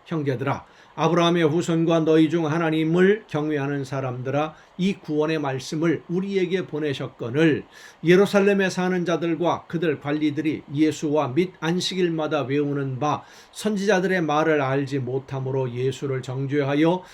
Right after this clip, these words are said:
선지자들의 말을 응하게 하였도다. 죽일 죄를 하나도 찾지 못하였으나 빌라도에게 죽여달라 하였으니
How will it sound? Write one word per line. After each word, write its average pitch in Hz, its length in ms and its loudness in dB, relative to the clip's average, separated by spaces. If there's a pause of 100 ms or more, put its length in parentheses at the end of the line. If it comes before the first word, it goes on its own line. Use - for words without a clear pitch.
(160)
선지자들의 180 800 -4
말을 151 500 -2
응하게 131 500 -4
하였도다. 139 680 -2 (260)
죽일 190 400 0
죄를 175 300 0
하나도 214 420 0
찾지 208 300 -4
못하였으나 143 800 -6
빌라도에게 127 720 -4
죽여달라 139 680 0
하였으니 160 600 2